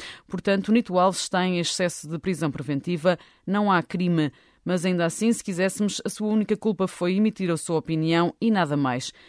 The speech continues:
Vivemos uma ditadura em Angola. Todos têm medo de falar em público. Há uma total desconfiança entre as pessoas. Não há liberdade de expressão em qualquer órgão de difusão. E diz também que Nito Alves é um preso político.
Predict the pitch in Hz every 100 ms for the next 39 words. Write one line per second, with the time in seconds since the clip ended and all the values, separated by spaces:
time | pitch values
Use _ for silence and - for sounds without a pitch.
0 | - - 185 180 190 185 190 180 214 214
1 | 185 190 175 185 180 151 147 135 - 170
2 | - - 160 160 175 180 143 - 165 156
3 | 156 160 202 185 202 214 202 - - -
4 | 170 170 165 170 175 165 - 226 202 -
5 | 190 175 - 151 160 135 - - 170 170
6 | 165 196 196 175 160 165 143 131 151 143
7 | - - - 170 160 151 180 175 180 175
8 | 160 - 180 160 147 131 131 - 156 160
9 | 165 160 - - _ - 180 175 - 175
10 | 160 165 - 190 220 180 165 156 143 -
11 | 165 151 - 214 151 131 - 160 151 151
12 | 143 156